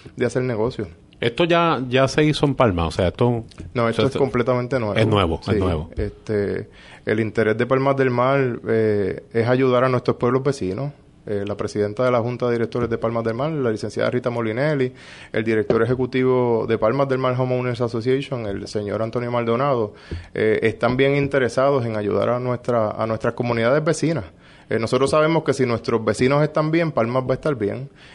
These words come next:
Speaker 1: Y además es, es parte del compromiso social que tenemos en Palmas de ayudar a nuestra, a nuestros vecinos, a nuestras comunidades. Y entendemos que de esta forma, dirigiendo a aquellos que tienen recursos para invertir hacia el lugar indicado, es una de las mejores maneras de poder hacerlo.
Speaker 2: ¿Y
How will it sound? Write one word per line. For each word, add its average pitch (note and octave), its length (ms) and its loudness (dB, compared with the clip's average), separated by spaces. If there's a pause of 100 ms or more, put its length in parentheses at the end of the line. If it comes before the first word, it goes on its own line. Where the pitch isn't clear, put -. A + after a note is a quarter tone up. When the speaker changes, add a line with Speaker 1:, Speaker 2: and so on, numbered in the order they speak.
Speaker 1:
Y A#2+ 100 2
además A#2 360 4
es, C#3 280 0
es B2 80 0
parte C#3+ 340 2
del B2+ 160 2
compromiso A2+ 420 -2
social C3 320 0
que C3+ 100 -2
tenemos B2+ 320 0
en B2 100 -2
Palmas C#3+ 360 0
de A2 60 2
ayudar G2+ 360 2
a A#2+ 60 0
nuestra, A#2 380 -2
a A2 80 -4
nuestros G#2+ 280 -6
vecinos, A#2+ 300 -6
a A#2 40 -4
nuestras A2 220 -10
comunidades. B2 580 0 (240)
Y B2 100 4
entendemos B2 440 2
que C3+ 140 2
de A#2 140 6
esta A#2 220 2
forma, C3 640 0
dirigiendo D#3 960 2 (280)
a A#2+ 240 2
aquellos C3 300 2
que D#3+ 100 0
tienen D#3 260 2
recursos D3+ 440 0
para D3 160 0
invertir C#3+ 420 0
hacia B2 220 2
el A2 60 0
lugar A2 260 2
indicado, C#3 640 0
es G#2+ 120 2
una B2 240 -2
de B2 100 0
las A2+ 100 -2 (160)
mejores A2+ 400 0 (100)
maneras A2+ 500 -6
de A2 140 -2
poder G2+ 240 -2
hacerlo. - 300 -8
Speaker 2:
¿Y A#2 240 -2